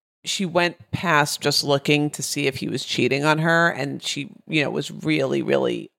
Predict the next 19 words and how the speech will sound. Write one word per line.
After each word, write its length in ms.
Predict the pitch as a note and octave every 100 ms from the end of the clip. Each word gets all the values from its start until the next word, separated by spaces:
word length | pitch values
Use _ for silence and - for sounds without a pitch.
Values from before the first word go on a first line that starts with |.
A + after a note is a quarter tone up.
| _ _ _ _ _ -
looking 440 | D3 D3+ D3 C3+
hard. 460 | C3+ D#3 D#3+ D3+ C#3+
It 80 | C#3
was 160 | D3 -
almost 520 | - D3+ C#3+ B2 -
like 200 | A#2+ A#2+
she 220 | - D3 -
just 220 | C#3 -
knew 220 | D3 B2
that 160 | A#2+ -
there 100 | A#2
was 160 | A2+ -
gonna 160 | C3
be 160 | - B2+
some 300 | - A#2+ B2
negative 600 | A2 - F#2 F2+ - - _ _ _
thing 360 | - C3 F2+
in 140 | - G2+
there. 340 | E2 - -